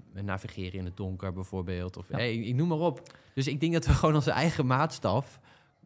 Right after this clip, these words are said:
Speaker 1: projecteren op, op andere
Speaker 2: Ja.
Speaker 1: levende wezens. En ja, dus ik denk, ja.
Speaker 2: En René de-, René Descartes, die zei toch ook, eh, van, eh, van, hè, de, de slimste aap of papegaai, die zal slimmer zijn dan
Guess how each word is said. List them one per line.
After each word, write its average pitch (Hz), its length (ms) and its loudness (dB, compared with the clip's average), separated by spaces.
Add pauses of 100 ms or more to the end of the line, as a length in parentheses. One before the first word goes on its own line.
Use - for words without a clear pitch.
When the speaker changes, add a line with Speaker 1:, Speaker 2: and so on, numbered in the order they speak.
(260)
Speaker 1:
projecteren 139 580 2
op, 113 160 0 (120)
op 110 180 -6
andere 151 400 -2
Speaker 2:
Ja. 104 220 4
Speaker 1:
levende 101 260 0
wezens. 98 360 0
En 101 100 -6 (180)
ja, 92 420 -2
dus 92 200 -10
ik 95 140 -8
denk, 95 240 -4 (500)
ja. 104 140 -2
Speaker 2:
En 127 120 6
René 131 260 8
de-, 131 160 0 (100)
René 135 320 2
Descartes, 123 400 -2
die 120 100 -2
zei 107 140 -2
toch 113 160 -6
ook, 117 200 -4
eh, 123 100 -2
van, 113 340 0
eh, 113 180 -2
van, 120 260 -2
hè, 139 180 0
de, 120 240 -2
de 117 280 -2
slimste 135 640 0 (640)
aap 131 340 2
of 127 120 -4
papegaai, 131 840 0 (440)
die 131 500 2 (220)
zal 131 180 2
slimmer 175 300 2
zijn 120 280 2
dan 113 320 0